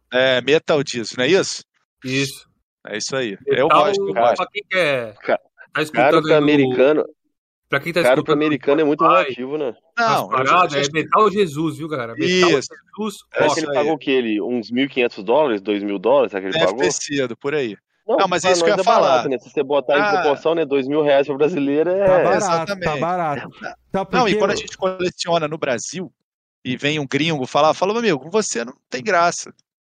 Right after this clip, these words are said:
Speaker 1: Dá pra você competir com o americano."
Speaker 4: É, com
Speaker 1: O americano,
Speaker 4: certeza.
Speaker 1: americano consegue literalmente todos esses jogos muito mais barato. Muito. Por isso
Speaker 3: Não,
Speaker 1: que eu
Speaker 3: eu
Speaker 1: uso
Speaker 3: sei
Speaker 1: muito
Speaker 3: que
Speaker 1: artifício no
Speaker 3: dois mil
Speaker 1: eBay.
Speaker 3: dólares lá.
Speaker 1: É, eu uso muito artifício no
Speaker 4: Ô,
Speaker 1: eBay por isso, cara.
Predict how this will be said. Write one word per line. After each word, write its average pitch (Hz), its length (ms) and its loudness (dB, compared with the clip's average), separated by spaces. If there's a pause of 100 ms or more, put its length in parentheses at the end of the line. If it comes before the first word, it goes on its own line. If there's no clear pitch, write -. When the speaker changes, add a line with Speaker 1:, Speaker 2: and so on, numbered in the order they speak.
Speaker 1:
Dá 196 140 0
pra 165 120 0
você 135 240 -4
competir - 340 -10
com 147 60 -6
o - 20 -2
americano." 123 420 -8 (280)
Speaker 4:
É, 131 300 -6
com 143 140 -8
Speaker 1:
O - 20 -2
americano, 226 360 -2
Speaker 4:
certeza. 156 160 -6
Speaker 1:
americano 214 380 0
consegue 214 460 0
literalmente 214 800 -4
todos 220 260 -2
esses 202 140 -8
jogos 190 360 -4
muito 220 300 -6
mais 135 140 -2
barato. 107 280 -2 (160)
Muito. 185 380 -12 (520)
Por 190 100 -4
isso 240 100 -4
Speaker 3:
Não, 143 40 -4
Speaker 1:
que - 60 0
eu 226 60 4
Speaker 3:
eu 226 60 2
Speaker 1:
uso 220 100 -6
Speaker 3:
sei 214 100 -6
Speaker 1:
muito - 100 -2
Speaker 3:
que 226 60 4
Speaker 1:
artifício 117 380 -2
no - 0 -
Speaker 3:
dois 113 160 0
mil 180 160 2
Speaker 1:
eBay. 175 40 2 (160)
Speaker 3:
dólares - 20 -16 (880)
lá. - 80 -4
Speaker 1:
É, 156 360 -2 (340)
eu - 80 -12
uso 165 180 -8
muito 180 200 -6
artifício 175 280 -4
no 175 60 -2
Speaker 4:
Ô, 165 100 -2
Speaker 1:
eBay 151 60 2 (100)
por - 100 0
isso, 226 260 -4
cara. - 160 -16